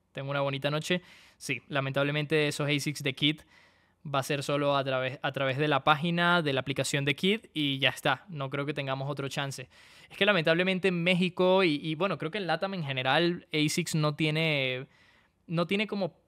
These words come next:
presencia directa en el país. O sea, como que sí lo tiene, pero no realmente para lifestyle, sino más que todo para lo deportivo. Entonces como que solo traen calzado de running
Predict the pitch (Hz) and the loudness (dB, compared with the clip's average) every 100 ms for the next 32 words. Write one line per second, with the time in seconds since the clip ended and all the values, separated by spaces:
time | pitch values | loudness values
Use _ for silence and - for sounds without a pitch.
0 | _ 160 156 165 156 214 185 143 147 - | _ -4 -4 -4 -2 -2 0 0 0 2
1 | 196 185 170 131 135 190 - - _ - | 2 2 4 4 4 2 -2 -8 _ -20
2 | - - _ _ 180 170 170 170 180 208 | -20 -20 _ _ 0 0 -2 -2 -2 -2
3 | 220 220 226 233 233 185 160 160 160 180 | -2 -2 -2 -2 -2 0 0 2 2 6
4 | 196 190 185 185 190 185 135 139 156 170 | 6 6 4 4 4 6 6 6 6 4
5 | - 180 170 156 135 131 - 147 160 160 | 2 0 2 -2 -2 -4 -4 0 0 2
6 | 165 139 127 127 127 123 120 156 160 160 | 2 2 2 -2 -2 -4 0 4 6 6
7 | 156 - 165 185 147 135 143 151 165 165 | 4 -2 -2 -2 -4 -4 -2 0 -2 -2
8 | 160 139 127 143 151 135 139 147 147 151 | -4 -4 0 2 2 2 0 0 0 -2